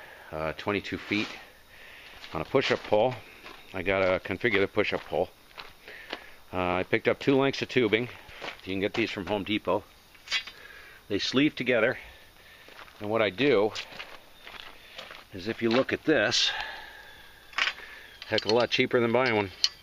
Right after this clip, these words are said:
Uh, I cut a piece off the large end of the push-up pole, the larger diameter,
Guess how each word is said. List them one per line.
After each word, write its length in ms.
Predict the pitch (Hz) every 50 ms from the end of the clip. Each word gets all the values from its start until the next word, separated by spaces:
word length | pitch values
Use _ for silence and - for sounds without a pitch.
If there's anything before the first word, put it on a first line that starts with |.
| - - - - - - - - - - -
Uh, 300 | 101 98 101 107 104 104
I 100 | 104 101
cut 220 | - - - 160 147
a 40 |
piece 300 | - - 139 139 117 -
off 200 | 135 127 113 -
the 80 | - 95
large 500 | 90 95 104 107 117 123 123 - - - - - - - - - - - - - -
end 300 | 117 113 117 117 117 107 -
of 260 | - 120 101 87 90 85
the 400 | 107 98 95 92 92 90 90 -
push-up 320 | - 110 104 - - 104 -
pole, 300 | - 120 120 123 123 110 - - - -
the 80 | - 95
larger 340 | 95 101 107 110 101 101 92
diameter, 560 | 90 95 92 92 95 98 101 110 123 120